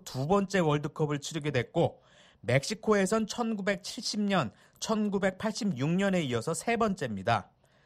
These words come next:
축구 무대에서 약체로 평가받는 캐나다는 월드컵 유치가 처음입니다. 이천이십육 년 월드컵은 세 나라가 함께 유치했지만 미국의 비중이 가장 큽니다. 전체 여든 경기 중에 예순 경기를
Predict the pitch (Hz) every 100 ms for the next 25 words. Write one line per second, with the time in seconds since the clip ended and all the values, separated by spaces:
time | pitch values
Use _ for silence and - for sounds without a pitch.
0 | _ _ _ - 262 - 269 254 214 208
1 | 202 196 110 - - 208 202 202 196 190
2 | 160 160 180 - 247 240 175 123 175 175
3 | 107 165 196 - 214 175 - 135 107 -
4 | 220 214 175 113 92 90 _ _ _ -
5 | 147 185 247 247 214 240 240 233 233 196
6 | 190 226 220 247 254 233 262 262 247 220
7 | 202 254 226 247 233 196 208 185 185 190
8 | 226 151 104 127 196 233 262 208 180 185
9 | 139 - 120 196 175 - 247 208 170 143
10 | - _ - - _ - 156 - 233 123
11 | 117 214 220 214 202 185 165 175 202 151
12 | 113 139 262 240 214 202 170 147 104